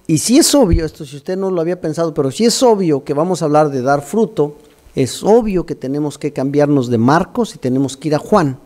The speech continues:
¿A dónde Juan? Juan quince, porque si vamos a hablar de dar fruto tenemos que ir a, a, a Ma-, a Juan quince.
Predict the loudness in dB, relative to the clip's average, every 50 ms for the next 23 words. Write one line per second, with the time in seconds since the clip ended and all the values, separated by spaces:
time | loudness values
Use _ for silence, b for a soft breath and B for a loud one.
0 | _ _ b b b b b b b b b 0 2 4 4 2 2 0 -4 -4
1 | -2 -2 -2 -2 -4 -10 b b b b b -4 0 2 2 2 2 0 -2 -2
2 | -2 0 0 0 -2 -4 -12 -18 -20 _ -12 -10 -10 -8 -4 -2 0 2 2 2
3 | 2 2 2 2 4 2 2 2 0 0 0 -4 -10 -10 -10 -8 -6 -4 -2 -2
4 | -2 -4 -4 -4 -2 0 -2 -2 -4 -8 -10 -10 -10 -8 -6 -4 -2 -2 -2 -2
5 | -2 -4 -6 -6 -6 -6 -4 0 2 2 2 2 2 2 2 2 2 -2 -10